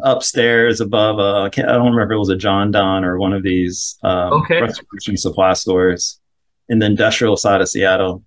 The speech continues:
Speaker 1: And, um, but he taught us so much, and I, we got back home, we implemented the custom price list, you know, we started changing the estimating. And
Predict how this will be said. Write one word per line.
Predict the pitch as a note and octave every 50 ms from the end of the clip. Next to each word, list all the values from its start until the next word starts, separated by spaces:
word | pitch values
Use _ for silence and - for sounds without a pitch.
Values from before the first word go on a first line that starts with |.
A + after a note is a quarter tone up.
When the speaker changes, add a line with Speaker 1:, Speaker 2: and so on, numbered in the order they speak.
| _
Speaker 1:
And, | - A2+ G#2 G2+ F#2+
um, | F#2 F#2 F2+ F2 F2 F2+ - - _ _ _ _ _ _
but | - A#2+ A#2+ A2+
he | A2 D3
taught | - D3+ C3+ A#2+
us | G#2 - -
so | C3+ A2+
much, | A2 A#2 A#2+ A2 - - -
and | G2+ G2+
I, | G2+ G2+
we | G2 - B2+ A#2+
got | A2+ A#2 G#2 -
back | A2+ G#2 G2+ -
home, | A#2+ A2+ A2 G#2
we | G#2 G#2 G#2+
implemented | A2 G#2 G#2+ - G2+ G2+ G2+ G2 F#2+
the | - -
custom | - - - - - A#2
price | - C#3 C3+ B2+ - -
list, | C3+ B2 A#2+ A#2 A2+ A2 - -
you | A2+ G2
know, | F#2 F#2+
we | F#2 G2
started | - - G#2 F#2 F#2 F#2 - -
changing | - - A#2+ G#2+ G2 G2 F#2
the | F#2 G#2
estimating. | G#2 - - A2+ G#2 G#2 G#2 G2+ G2 F#2+
And | F#2+ F#2 F#2 F2+